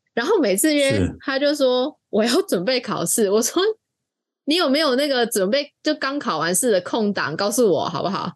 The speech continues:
Speaker 1: 就是每一年都，
Speaker 2: 嗯，嗯。
Speaker 1: 都是这样，好多年。然后但是他刚好去年还是今年就刚好考上了，所以就我所知应该是都有。
Speaker 2: 哎呀，所以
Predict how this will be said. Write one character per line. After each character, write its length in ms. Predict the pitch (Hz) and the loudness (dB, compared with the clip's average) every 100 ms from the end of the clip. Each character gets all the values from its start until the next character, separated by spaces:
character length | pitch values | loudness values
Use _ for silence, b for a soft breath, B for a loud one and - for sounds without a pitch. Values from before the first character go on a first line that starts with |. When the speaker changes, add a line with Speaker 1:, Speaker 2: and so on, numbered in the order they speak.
| _ | _
Speaker 1:
就 100 | 330 | 0
是 180 | 370 330 | 2 2
每 220 | 202 185 | 0 0
一 80 | 294 | 2
年 260 | 262 175 95 | 2 2 2
都， 100 | 95 | 2
Speaker 2:
嗯， 180 | 196 | 4
嗯。 20 | 82 | 4
Speaker 1:
都 180 | 220 | 2
是 160 | 226 226 | 0 0
这 100 | 226 | -2
样， 140 | 190 | -4
好 180 | 175 175 | -2 -2
多 220 | 175 226 | 2 2
年。 220 | 233 160 101 | 2 0 -2
然 100 | 170 | -2
后 160 | 220 | -2
但 240 | 226 247 240 | -2 -4 0
是 140 | 247 | 0
他 340 | 240 214 208 208 | 0 -2 -4 -4
刚 240 | 220 220 | -4 -4
好 300 | 233 156 - 58 - | -4 -4 -6 -10 -10
去 180 | - 311 | -4 0
年 160 | 196 156 | 0 -2
还 140 | 160 | 0
是 120 | 208 | -2
今 220 | 202 190 | 0 0
年 240 | 185 - - | 0 -2 -2
就 340 | 170 156 180 - - | 0 0 -2 -12 -10
刚 180 | 185 | -4
好 140 | 185 170 | -4 -4
考 240 | - - | -6 -8
上 220 | 165 - | -6 -6
了， 120 | - - 190 | -8 -14 -12
所 200 | - 160 | -2 0
以 260 | 147 92 - 208 - | 0 -4 -10 -20 -6
就 200 | 262 190 | 0 2
我 200 | 151 123 | 2 0
所 180 | - 139 | -2 -6
知 220 | - 147 | -4 -6
应 200 | - 165 | -4 -4
该 240 | 160 147 156 | -4 -6 -6
是 400 | - 147 - - _ _ _ _ _ _ - | -6 -6 -8 -14 _ _ _ _ _ _ -4
都 200 | 156 139 | -2 0
有。 60 | |
Speaker 2:
哎 40 | 110 | 0
呀， 280 | 90 76 73 _ _ _ _ _ _ _ _ _ | 0 -2 -8 _ _ _ _ _ _ _ _ _
所 200 | - 151 | -2 0
以 380 | 131 101 90 | 2 0 -2